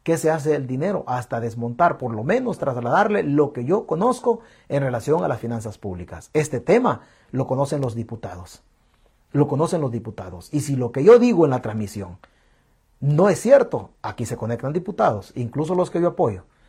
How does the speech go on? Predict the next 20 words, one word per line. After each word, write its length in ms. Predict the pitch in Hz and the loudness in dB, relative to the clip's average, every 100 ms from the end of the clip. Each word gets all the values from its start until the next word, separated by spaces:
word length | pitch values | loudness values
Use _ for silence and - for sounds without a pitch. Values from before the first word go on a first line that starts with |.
| _ - | _ -12
Este 220 | 110 117 | -8 -6
tema 220 | - 175 | -4 -2
lo 120 | 262 | 0
conoce 280 | 240 190 143 | 2 2 2
Rosy 240 | 123 107 101 | -2 -4 -8
Romero, 420 | 101 127 151 - | -6 -2 -2 -2
no 120 | 123 165 | -2 -2
es 120 | 139 | 0
malo 260 | 165 302 | -2 -2
que 100 | - | -4
lo 120 | 117 104 | -6 -6
conozcan. 440 | 120 175 - 104 | -6 -8 -8 -4
No 100 | 151 | -2
estoy 200 | 160 220 | 4 6
hablando 320 | 196 208 208 | 6 6 4
yo 140 | 202 214 | 4 4
mal 260 | 175 196 | 4 2
de 80 | 147 | 0
los 100 | 127 | -2
diputados, 560 | 117 113 156 139 117 | -6 -4 2 2 0